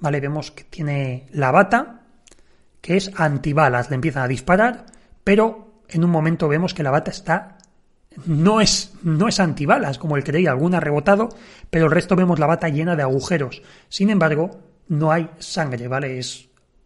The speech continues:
parte de, de, de uno de sus, de sus trucos, vamos a decir. Pero la bata está como un queso gruyere, incluso podemos imaginar que, eh, está humeando,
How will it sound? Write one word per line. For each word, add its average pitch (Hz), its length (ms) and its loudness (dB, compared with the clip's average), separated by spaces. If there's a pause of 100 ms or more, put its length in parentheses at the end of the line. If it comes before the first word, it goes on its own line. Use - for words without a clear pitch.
parte 139 360 -2
de, 131 340 -2
de, 127 220 -4
de 151 140 0
uno 156 200 0
de 135 100 0
sus, 135 500 -4 (540)
de 151 140 0
sus - 300 -6
trucos, 190 460 4
vamos 143 320 -2
a 131 60 -4
decir. - 400 -12 (180)
Pero 156 200 -2
la 143 100 2
bata 170 260 2
está 160 320 -6
como 139 220 -4
un 139 100 -4
queso 143 260 -6
gruyere, 139 380 -2
incluso 135 320 -8
podemos 143 240 -6
imaginar 151 380 -6
que, 180 260 -8 (520)
eh, 156 300 -4
está 156 420 -4
humeando, 131 480 -4